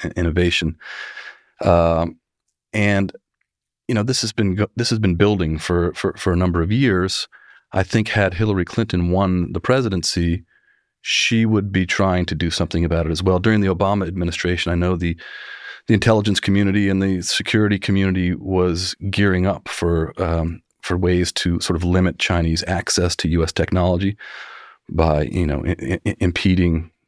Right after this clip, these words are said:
or, or, or scrutinizing very closely potential acquisitions and, and exports. Um, and, and Hillary Clinton probably wanted to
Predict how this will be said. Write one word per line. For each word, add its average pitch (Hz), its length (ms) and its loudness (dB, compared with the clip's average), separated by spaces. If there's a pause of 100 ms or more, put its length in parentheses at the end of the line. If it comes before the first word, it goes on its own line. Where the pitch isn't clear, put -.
(120)
or, 80 280 0
or, 80 400 -2
or 73 160 -4
scrutinizing 87 540 0
very 82 120 0
closely 87 720 0 (480)
potential 95 320 0
acquisitions 113 720 0
and, 82 280 -2
and 85 180 -2
exports. 101 600 0 (540)
Um, 90 600 2 (540)
and, 104 220 0
and 101 120 2
Hillary 110 220 2
Clinton 104 380 0
probably 101 500 0
wanted 92 380 0
to 92 340 0